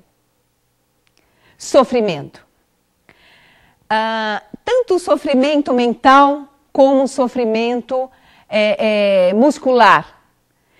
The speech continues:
Então, a ideia de trabalho, durante muito tempo nas sociedades, ela apareceu e ela teve muito marcante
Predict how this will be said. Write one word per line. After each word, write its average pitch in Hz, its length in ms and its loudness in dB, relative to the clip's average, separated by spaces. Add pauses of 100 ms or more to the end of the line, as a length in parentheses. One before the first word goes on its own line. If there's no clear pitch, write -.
(140)
Então, 277 220 2
a 285 60 0
ideia 311 380 4
de 285 140 -6
trabalho, 196 720 2 (840)
durante 294 420 2
muito 339 380 6
tempo 381 360 -2
nas 262 180 -4
sociedades, 202 840 -2 (360)
ela 214 260 0
apareceu 254 760 -2
e 233 80 0
ela 220 160 0
teve 262 420 -4
muito 311 440 0
marcante 311 880 -2